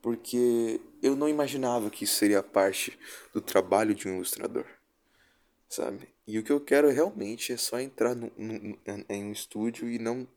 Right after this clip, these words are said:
ter a necessidade de ficar fazendo isso. Porque é muito cansativo,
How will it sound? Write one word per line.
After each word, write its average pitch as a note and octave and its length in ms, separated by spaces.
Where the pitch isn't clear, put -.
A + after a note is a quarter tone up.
ter A2+ 100
a - 20
necessidade A2+ 680
de A2 60
ficar - 200
fazendo G2 340
isso. - 260
Porque G#2 800
é B2+ 80
muito G#2+ 260
cansativo, A#2 760